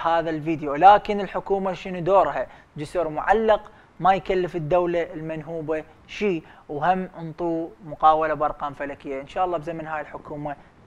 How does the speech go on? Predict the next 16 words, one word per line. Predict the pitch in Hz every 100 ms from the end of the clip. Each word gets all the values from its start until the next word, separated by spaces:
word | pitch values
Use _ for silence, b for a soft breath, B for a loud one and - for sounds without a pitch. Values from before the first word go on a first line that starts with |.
| 156
ما | 180
نشوف | 180 - 160 143 151
هيجي | 139 139
شغلات. | 143 127 127 113 - - b b b b b b _
محمد | 202 - 208 214
يقول: | 214 247 233
"لعل | 208 226
الكثير | 214 226 - 254
من | 233
أمثال | 208 185 190 175
هذا | 165
الغير، | 160 151 170 165
ولكن | 151 160 151 151
دون | 147 160 160
إعلام | 143 151 175 180 180
ونشر، | 170 165 175 - 165